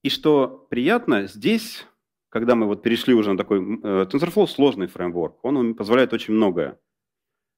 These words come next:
Здесь вы можете снова начать напрячься и сказать: «Так, а что они нам принесут дальше?»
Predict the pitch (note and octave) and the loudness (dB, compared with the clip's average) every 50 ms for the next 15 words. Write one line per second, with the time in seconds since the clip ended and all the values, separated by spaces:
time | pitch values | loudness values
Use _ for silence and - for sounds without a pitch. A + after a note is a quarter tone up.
0 | _ _ _ - G#2 A2 D#3 A3 G#3+ - B2+ C#3 E3 D3+ - - A#2+ C#3 D3 D#3 | _ _ _ -16 -6 -4 -4 -4 -4 -2 0 2 2 2 0 -2 -2 0 0 -2
1 | D3 - C3+ B2 - - - - D3 D3+ C3+ A#2 G#2+ G2+ G2 - - F#2 F2+ - | -2 -2 -4 -4 -4 -8 -4 0 0 2 2 2 0 0 -2 -4 -4 -6 -4 -4
2 | G2+ G2 - - E3 G3 F#3 - - - - G2 F#2 - - G#2 F2 - - _ | -4 -4 0 0 0 0 -2 -6 -6 -2 -2 -2 0 0 -2 -2 -2 -4 -8 _
3 | - F2 - - - E3+ G3+ F#3+ E3 D#3 C#3 B2+ A2+ A#2 B2 A#2+ - - B2 G2+ | -16 -16 -10 -6 -2 2 2 4 4 4 2 0 0 -2 -2 -2 -4 -6 -2 2
4 | G#2 A2 G#2+ G#2+ - - - - | 4 4 4 2 -2 -8 -16 -18